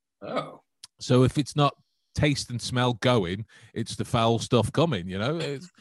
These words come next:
Speaker 1: <laughs>
Speaker 2: we're, we're buggered either way. We're, we're
Speaker 1: Yeah, yeah,
Speaker 2: contri-,
Speaker 1: pretty
Speaker 2: we're
Speaker 1: much.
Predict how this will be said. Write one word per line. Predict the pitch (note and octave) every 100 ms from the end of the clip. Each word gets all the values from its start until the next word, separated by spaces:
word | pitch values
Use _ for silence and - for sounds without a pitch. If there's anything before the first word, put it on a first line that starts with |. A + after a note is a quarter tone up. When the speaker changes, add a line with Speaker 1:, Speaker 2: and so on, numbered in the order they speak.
| - - - - _ -
Speaker 1:
<laughs> | - - - -
Speaker 2:
we're, | D#3+ - - _
we're | E3+
buggered | F3 E3+ D3 C3+
either | C3+ C3 A#2+
way. | A#2 A2+
We're, | A2 A#2 -
we're | A3+
Speaker 1:
Yeah, | G3 F3
yeah, | F3
Speaker 2:
contri-, | E3+ E3 -
Speaker 1:
pretty | G3+ G3
Speaker 2:
we're | F#3
Speaker 1:
much. | D3 -